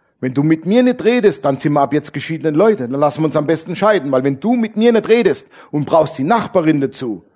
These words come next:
dann auf Wiedersehen.“ So geht's mir mit Jesus. Wenn Jesus mit anderen Menschen reden muss, weil er mit mir nicht reden kann oder will, dann höre ich heute sofort auf. Seid ihr da bei mir?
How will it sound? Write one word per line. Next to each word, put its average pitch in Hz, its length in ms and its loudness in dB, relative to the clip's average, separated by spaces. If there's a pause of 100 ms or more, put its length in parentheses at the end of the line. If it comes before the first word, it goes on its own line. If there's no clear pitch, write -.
(240)
dann 139 160 -2
auf 147 180 0
Wiedersehen.“ 139 520 -4 (1080)
So 131 160 -6
geht's 160 240 0
mir 165 80 0
mit 170 160 -4
Jesus. 214 480 -2 (580)
Wenn 156 180 0
Jesus 202 380 2
mit 175 200 -4
anderen 247 320 2
Menschen 233 360 -2
reden 180 340 2
muss, 127 360 -2 (380)
weil 147 180 2
er 151 40 0
mit 151 220 0
mir 233 180 4
nicht 240 160 0
reden 180 300 0
kann 208 220 0
oder 143 200 0
will, 180 320 2 (640)
dann 123 180 -6
höre 127 140 0
ich 127 180 -6
heute 165 200 0
sofort 160 360 -10
auf. 160 360 -6 (2000)
Seid 135 220 0
ihr 143 40 0
da 127 120 0
bei 226 220 2
mir? 247 280 2